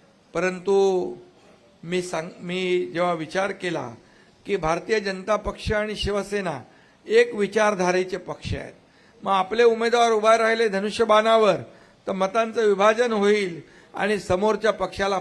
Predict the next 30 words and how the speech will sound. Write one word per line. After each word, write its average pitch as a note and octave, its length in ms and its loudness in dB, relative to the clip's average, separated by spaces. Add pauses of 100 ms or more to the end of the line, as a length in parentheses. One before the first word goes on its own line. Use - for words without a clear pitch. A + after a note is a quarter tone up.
फायदा F3+ 300 0
होईल, F#3+ 320 2
म्हणून G3+ 200 -6
आपण G3 280 -4
एकही G3 320 -2
उमेदवार G#3 500 -2
उभा G3+ 260 0
केला G#3 340 0
नाही G3 720 2 (640)
आणि G3+ 180 2
आपण G#3+ 380 2
पूर्ण B3 420 -2
भारतीय G3+ 400 4
जनता G#3 360 2
पार्टीला, G#3 500 0
शिवसेनेने G3 680 -2
समर्थन F#3 580 2
केलं, F#3 280 0
युती G3 340 0
धर्म F3 300 0
पाळला. E3+ 540 0 (500)
इथं F#3 240 -2
नरेश F#3 300 -2
मस्के F#3+ 340 -6
आहे, F#3+ 240 0 (500)
खासदार F3 480 4
म्हणून G#3 300 2
आपल्या G3+ 320 2
सर्व C4 400 4
खासदारांनी G#3+ 960 2